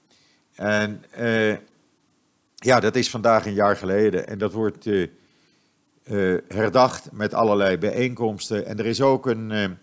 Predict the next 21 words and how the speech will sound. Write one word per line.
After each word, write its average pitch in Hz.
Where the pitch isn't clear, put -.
online 123
bijeenkomst. 98
U 117
kunt 139
daar 107
ook 127
aan 127
deelnemen 120
als 107
u 120
dat 107
zou 104
willen. 104
De 98
link 120
staat -
in 95
het 80
artikel. 101
Het 92
heet 95